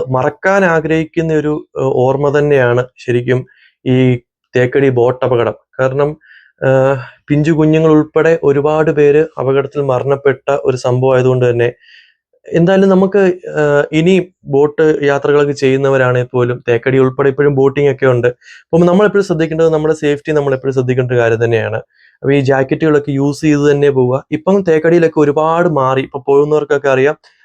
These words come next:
അവര് ഹൺഡ്രഡ് പെർസെന്റേജ് സേഫ്റ്റി എൻഷുർ ചെയ്തിട്ട് മാത്രമാണ് നമ്മളെ ബോട്ടിങ്ങിനായിട്ട് വിടുന്നത്. അവര് നമ്മള് ലൈഫ് ജാക്കറ്റ് ഒന്നും ഇടാൻ സമ്മതിക്കുന്നില്ലെന്നുണ്ടെങ്കിൽ അവര് നമ്മളെ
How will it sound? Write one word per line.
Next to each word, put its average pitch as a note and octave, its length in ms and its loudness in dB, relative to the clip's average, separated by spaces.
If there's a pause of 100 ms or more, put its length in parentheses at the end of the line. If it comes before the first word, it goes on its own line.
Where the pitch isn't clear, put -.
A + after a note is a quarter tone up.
(140)
അവര് D#3 280 2 (580)
ഹൺഡ്രഡ് F3+ 360 0
പെർസെന്റേജ് D#3+ 440 0
സേഫ്റ്റി D#3 480 -2 (280)
എൻഷുർ C#3 320 0
ചെയ്തിട്ട് C#3+ 320 0
മാത്രമാണ് C#3+ 540 0
നമ്മളെ C3 360 0 (140)
ബോട്ടിങ്ങിനായിട്ട് B2+ 640 0
വിടുന്നത്. A#2+ 380 0 (320)
അവര് C3+ 180 -2
നമ്മള് C#3+ 220 2 (520)
ലൈഫ് C3 220 -2
ജാക്കറ്റ് D3+ 300 -2
ഒന്നും D3+ 200 0
ഇടാൻ C#3+ 180 0 (140)
സമ്മതിക്കുന്നില്ലെന്നുണ്ടെങ്കിൽ D3 920 -2
അവര് D3 140 0
നമ്മളെ C#3 320 0